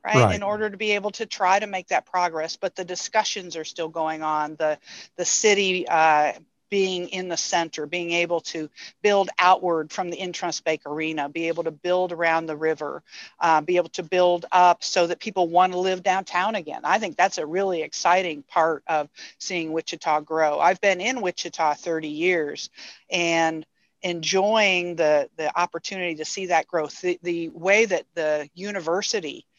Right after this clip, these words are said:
Speaker 1: has cleaned up, if you will, the whole area around the Koch Arena,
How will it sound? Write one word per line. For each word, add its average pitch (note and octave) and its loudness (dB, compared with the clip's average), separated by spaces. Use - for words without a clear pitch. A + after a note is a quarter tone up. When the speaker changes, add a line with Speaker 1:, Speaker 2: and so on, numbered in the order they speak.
Speaker 1:
has E3 6
cleaned A#3 -4
up, G#3 6
if E3+ -8
you F3 -4
will, D#3+ 4
the E3+ 0
whole G#3 2
area F3+ 2
around E3+ 2
the D#3+ -6
Koch E3 -4
Arena, D#3+ -6